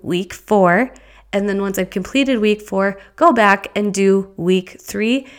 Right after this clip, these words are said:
and then that way I have the feeling of completing the program. And I laid out all of those options, and all of them are an available option to me because that is what I choose.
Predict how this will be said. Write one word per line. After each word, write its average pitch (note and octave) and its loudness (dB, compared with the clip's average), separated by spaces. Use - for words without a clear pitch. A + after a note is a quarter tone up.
and G3+ -6
then G3 -2
that A3 -2
way G3 -6
I F#3+ 2
have G3 -4
the G3 -4
feeling F3+ -2
of E3+ -6
completing F3 -6
the E3 -8
program. E3+ -4
And A#3 2
I G#3+ 4
laid F#3+ 2
out A3 8
all A3 6
of G#3+ -2
those A#3 0
options, C4+ -2
and G#3 -6
all E3+ 4
of G#3 0
them G3 0
are F#3 2
an G3 0
available F#3+ -2
option G3+ 0
to G3+ -4
me F#3+ -2
because G#3 -8
that D#3 0
is G#3 -4
what E3 -6
I F#3+ -2
choose. G#3 0